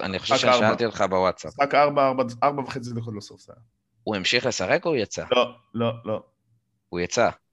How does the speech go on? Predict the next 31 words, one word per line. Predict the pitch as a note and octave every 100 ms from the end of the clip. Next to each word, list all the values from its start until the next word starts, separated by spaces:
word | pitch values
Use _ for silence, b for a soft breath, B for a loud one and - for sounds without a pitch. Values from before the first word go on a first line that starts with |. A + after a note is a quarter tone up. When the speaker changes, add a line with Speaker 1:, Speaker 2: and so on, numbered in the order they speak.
| _
Speaker 2:
לדעתי | A2+ A2 A2 C3
הוא | B2 A#2
לא | A#2
חזר, | A#2 G2+ F2+
כן. | - G#2 F#2 _ _ _ _ _ _ _ _ _ _ _ _ -
Speaker 1:
קודם | C#3+
כל, | G3 A#2
כי | C3+
אם |
הוא | E3
ממשיך | C#3 C#3
לשחק | - A2+ B2
זה | G#2+
בטוח | F2+ G2+ A2
לא | F#2+ -
קרע, | G2+ G#2
כי | G2
אין, | G#2+ A#2
אין | A2 A#2+
סרט | - A2+ G#2
שהוא | - F2+
ממשיך | F2 F#2+
לשחק | - F2 F#2
עם | F2+ E2
קרע | F#2 F#2
ב-A | E2+ E2
C | - D#2+ D#2+
L, | E2 D#2+ -
אין, | G2+ G2+ F2
אין | F2 F#2
סרט | - E2